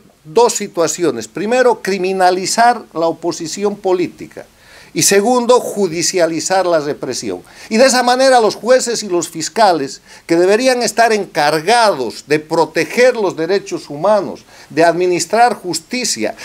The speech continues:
de respetar la ley, la Constitución, de garantizar los derechos fundamentales de la persona, convierten los procedimientos legales y el sistema y los sistemas de justicia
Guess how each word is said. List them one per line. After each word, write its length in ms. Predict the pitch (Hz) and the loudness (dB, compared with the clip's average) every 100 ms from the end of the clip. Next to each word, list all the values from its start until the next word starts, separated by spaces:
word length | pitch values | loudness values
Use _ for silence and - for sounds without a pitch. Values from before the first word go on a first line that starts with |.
| - | -4
de 160 | 139 165 | 0 2
respetar 640 | 180 175 190 185 226 240 | 2 0 -2 2 2 4
la 200 | 220 170 | 4 4
ley, 380 | 175 226 254 240 | 4 4 4 2
la 220 | 180 151 | 0 -2
Constitución, 1040 | 156 143 - 156 156 147 220 247 254 202 - - - | -4 -8 -10 -12 -10 -8 0 2 2 0 -8 -20 -20
de 320 | 131 156 175 - | -4 -2 -2 -4
garantizar 1080 | 151 175 175 180 175 170 170 226 247 240 139 101 | 0 2 2 0 -6 -6 -4 2 2 2 -2 -14
los 200 | 143 156 | -6 -6
derechos 420 | 156 175 214 214 170 | -2 -2 -2 -4 -8
fundamentales 800 | 165 156 151 151 151 190 175 | -6 -2 0 -2 0 0 0
de 80 | 139 | -2
la 160 | 139 123 | -2 -2
persona, 560 | 127 131 226 240 196 - - - - | -4 -2 -2 -2 -4 -8 -20 -18 0
convierten 920 | 202 214 240 269 254 - 175 160 156 - | 2 2 0 2 2 -2 -6 -8 -12 -8
los 160 | 156 | -6
procedimientos 840 | 160 165 165 170 185 220 233 220 160 | -2 -2 0 -2 -2 -4 -2 -2 -2
legales 720 | 165 170 220 214 196 190 - - - | 0 2 4 4 2 -2 -6 -16 -6
y 100 | 160 | 0
el 120 | 160 | 2
sistema 720 | - 160 - 233 233 208 180 - - - | 0 -2 2 4 4 0 -2 -6 -20 -12
y 100 | 151 | -2
los 200 | 156 151 | -2 -2
sistemas 560 | 160 - 240 247 220 | -4 0 2 4 2
de 80 | 196 | 0
justicia 720 | 202 196 - 165 143 185 185 | -4 -6 -8 -8 -4 -2 -2